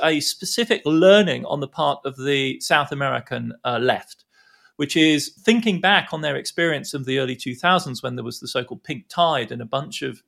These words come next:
left-wing governments were swept into power. The, the self-reflection, the critical self-reflection is that they all basically piggybacked on the commodities,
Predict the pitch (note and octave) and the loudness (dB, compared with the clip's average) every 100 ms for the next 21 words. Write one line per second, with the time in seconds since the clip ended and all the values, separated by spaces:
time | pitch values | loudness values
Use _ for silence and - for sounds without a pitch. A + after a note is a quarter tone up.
0 | C#3+ E3 - C3 B2 A#2+ A#2 G#2+ B2+ - | -4 -4 -4 -8 -6 -6 -10 -12 -12 -8
1 | C#3 - C3 A#2+ - - F#3 B2 A2+ - | -8 -8 -16 -16 -12 -2 0 0 -2 -10
2 | - - - _ D3+ D3+ - D3+ - B3+ | -20 -20 -20 _ 4 4 2 0 4 4
3 | C#4+ F#3 - - - D#3 D3 A#3 A#3+ E3 | 4 -2 2 0 0 -10 -6 -4 -2 -4
4 | - C#3+ - C#3 C#3 - - C#3 C3 C#3 | 0 0 0 -2 -2 -2 -6 -10 -8 -2
5 | D#3 F3 E3+ - E3 E3 - D3 D3 G3 | 0 0 0 2 2 2 -4 -8 -4 -2
6 | G3 - B2 - - - C3 C3 C3 C3 | -2 -2 -2 -2 -8 -2 0 0 -4 -8
7 | - C#3 C3 C3 C3 C3 B2+ B2 A#2 | -4 -2 0 -4 -6 -4 -4 -6 -8